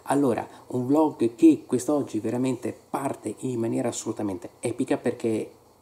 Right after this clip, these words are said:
è epico un personaggio di cui noi dobbiamo andare a parlare quest'oggi, il personaggio di cui andiamo a parlare quest'oggi, però è un personaggio storico, realmente esistito, anche se alcuni pezzi della sua biografia ogni tanto ci fanno dubitare che una persona del genere sia mai esistita.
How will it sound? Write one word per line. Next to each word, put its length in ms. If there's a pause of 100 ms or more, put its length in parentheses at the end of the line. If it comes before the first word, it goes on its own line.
(380)
è 80
epico 760
un 200
personaggio 560
di 100
cui 220
noi 400
dobbiamo 420
andare 280
a 40
parlare 480
quest'oggi, 440
il 140
personaggio 440
di 120
cui 260
andiamo 240
a 100
parlare 340
quest'oggi, 500 (360)
però 180
è 40
un 60
personaggio 520
storico, 480
realmente 400
esistito, 500 (420)
anche 380
se 300
alcuni 340
pezzi 360
della 180
sua 160
biografia 520
ogni 160
tanto 300
ci 120
fanno 280
dubitare 460
che 80
una 140
persona 360
del 80
genere 240
sia 160
mai 140
esistita. 480